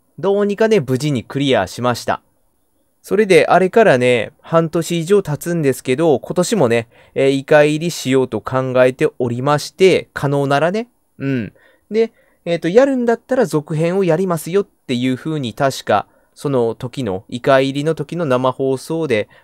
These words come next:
話してたんで、ちょっと重い腰をね、上げて、えー、今日からやっていこうかなと、えー、思っております。ツーに関しては、中学生の頃に、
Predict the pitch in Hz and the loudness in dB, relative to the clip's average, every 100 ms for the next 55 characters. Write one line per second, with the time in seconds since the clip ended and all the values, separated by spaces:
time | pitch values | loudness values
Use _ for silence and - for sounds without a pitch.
0 | - 139 170 180 - 113 - 131 131 120 | -8 -2 0 0 -2 -6 -4 -4 -4 -6
1 | 104 127 135 101 - _ _ _ _ _ | -4 0 2 2 -4 _ _ _ _ _
2 | _ - 190 - 175 165 135 - 117 120 | _ -4 0 0 2 4 4 2 -4 -4
3 | 98 101 101 117 123 98 - _ _ 135 | -2 -2 -2 -2 -4 -6 -8 _ _ -4
4 | 131 - 139 127 131 135 135 - _ _ | -4 -2 -2 2 4 6 4 -2 _ _
5 | _ _ _ _ _ - 131 131 - 107 | _ _ _ _ _ 0 0 0 -2 -4
6 | - 107 92 110 127 127 - _ _ 117 | -2 -6 -4 -2 -2 -2 -8 _ _ -6
7 | 113 107 113 110 - 135 127 127 120 104 | -4 -2 -2 -6 -4 -2 0 0 -2 -2
8 | - - _ _ _ _ _ _ _ _ | -10 -20 _ _ _ _ _ _ _ _
9 | _ _ _ - - 277 233 - 135 135 | _ _ _ -12 -4 -2 -2 -2 -2 -2
10 | 135 160 160 175 143 - - 175 185 - | -4 -4 0 2 2 -2 -6 0 0 -2
11 | - 247 208 - 143 147 127 101 | -2 0 0 0 0 0 0 -6